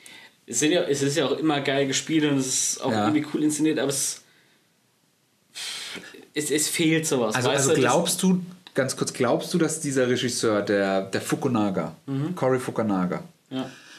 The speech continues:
Speaker 2: glaubst du, dass die erste True Detective Schaff-, Staffel bei ihm einfach ein Glücksgriff war?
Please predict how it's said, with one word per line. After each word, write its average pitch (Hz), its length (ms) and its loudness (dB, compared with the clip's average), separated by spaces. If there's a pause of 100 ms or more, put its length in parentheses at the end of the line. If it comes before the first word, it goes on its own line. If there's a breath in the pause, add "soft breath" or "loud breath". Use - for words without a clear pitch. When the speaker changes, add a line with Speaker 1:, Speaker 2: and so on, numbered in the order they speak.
(100)
Speaker 2:
glaubst 131 280 0
du, 160 40 4
dass 147 140 0
die 151 100 0
erste 123 240 0
True - 120 -4
Detective 135 420 0
Schaff-, 127 300 0
Staffel 131 340 -2
bei 113 180 -2
ihm 120 120 0
einfach 113 200 -2
ein 107 60 -4
Glücksgriff 113 480 -4
war? 175 220 -2